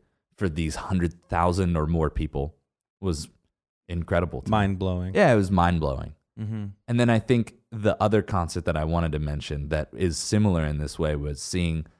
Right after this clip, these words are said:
Speaker 1: the Avett Brothers the first time. And I saw them at, like, a,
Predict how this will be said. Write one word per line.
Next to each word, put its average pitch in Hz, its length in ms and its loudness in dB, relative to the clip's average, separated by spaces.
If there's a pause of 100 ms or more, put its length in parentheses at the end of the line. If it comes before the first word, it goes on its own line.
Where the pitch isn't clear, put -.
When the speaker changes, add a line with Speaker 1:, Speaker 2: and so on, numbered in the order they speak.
(200)
Speaker 1:
the 85 260 -2
Avett 80 300 0
Brothers 92 420 0
the 92 80 -4
first - 340 -4
time. 110 320 -2 (580)
And 95 120 -4
I 87 100 0
saw 117 340 4
them 78 400 -2
at, 80 240 -6
like, 73 380 -6 (400)
a, 92 140 -4